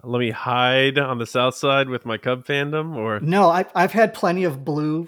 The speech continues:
Speaker 2: Cubs hats, um, but I just like the look of the black one. I think it's, I think it's a pretty sexy look.
Speaker 1: Is it nasty? Does it get, is it really that nasty? 'Cause, like,
Speaker 2: No.
Speaker 1: Mets and Yankees fans, like,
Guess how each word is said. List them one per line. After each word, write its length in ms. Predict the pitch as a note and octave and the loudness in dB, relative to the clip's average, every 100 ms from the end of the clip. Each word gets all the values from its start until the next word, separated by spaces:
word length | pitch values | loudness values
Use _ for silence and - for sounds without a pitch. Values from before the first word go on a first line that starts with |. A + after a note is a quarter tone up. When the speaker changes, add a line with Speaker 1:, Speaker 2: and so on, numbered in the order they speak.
| - | -6
Speaker 2:
Cubs 300 | F3 E3+ - | -4 -4 -4
hats, 460 | F#3 F#3 - - - | -6 -6 -8 -12 -8
um, 280 | C#3 C3+ C3 | -4 -4 -2
but 140 | C#3+ | -2
I 100 | D3 | -2
just 180 | B2+ C#3+ | -4 -2
like 140 | C#3 | -4
the 80 | C3+ | -2
look 240 | C3 B2+ C3+ | -4 -4 -4
of 60 | |
the 80 | A#2+ | -4
black 260 | C#3 B2 D3 | -2 -4 -4
one. 80 | |
I 80 | B2+ | -4
think 160 | B2+ B2+ | -4 -6
it's, 140 | - | -8
I 100 | D3 | -8
think 160 | C#3+ C#3 | -6 -6
it's 140 | - | -8
a 20 | |
pretty 220 | - C3 B2 | -8 -8 -6
sexy 340 | - C#3 D#3 | -4 -6 -6
look. 240 | E3 A2 E3 | -8 -6 -2
Speaker 1:
Is 140 | E3 | 2
it 120 | A3 | 2
nasty? 420 | D#3+ E3 B3 - E4 | 2 0 -2 -2 0
Does 180 | G3+ | 0
it 40 | E3 | 2
get, 180 | E3 C#3+ | 0 0
is 160 | D3 | -2
it 120 | D3+ B2 - | -2 -4 -8
really 400 | B2 B2+ D#3 D3+ | -4 0 2 0
that 400 | A#2 B2 B2+ B2+ | 0 0 0 0
nasty? 600 | C3 C#3 - F3 F3 E3+ - - | 0 -2 -2 -4 -4 -8 -10 -4
'Cause, 160 | C3 | 0
like, 140 | C3 B2 | 2 2
Speaker 2:
No. 80 | |
Speaker 1:
Mets 180 | F#3+ A3 | 2 0
and 120 | B3 D#3+ | -2 -2
Yankees 320 | E3 D#3 - | -2 -4 -2
fans, 380 | C#3 C3 B2 A#2+ | 0 2 0 -2
like, 240 | A#2 A2 | -2 -4